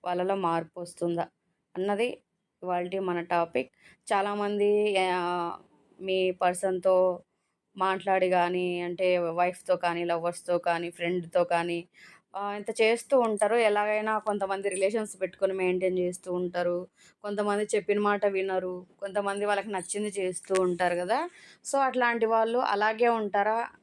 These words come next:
వాళ్ళలో మీరు ఏమైనా మార్పు కోరుకుంటూ ఉంటారు కదా. So ఏమైనా మార్పు వస్తుందా అన్నది తెలుసుకుందాం.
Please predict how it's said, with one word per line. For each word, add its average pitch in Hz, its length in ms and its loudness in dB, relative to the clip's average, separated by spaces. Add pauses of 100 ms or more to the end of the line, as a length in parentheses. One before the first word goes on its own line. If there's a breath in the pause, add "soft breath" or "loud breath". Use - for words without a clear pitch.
(460)
వాళ్ళలో 208 360 0
మీరు 208 180 0
ఏమైనా 202 240 2
మార్పు 196 420 2
కోరుకుంటూ 180 560 0
ఉంటారు 170 340 0
కదా. 214 300 -2 (420 loud breath)
So 311 60 4
ఏమైనా 254 280 2
మార్పు 190 440 2
వస్తుందా 180 500 0 (440)
అన్నది 180 260 -2
తెలుసుకుందాం. 180 800 -2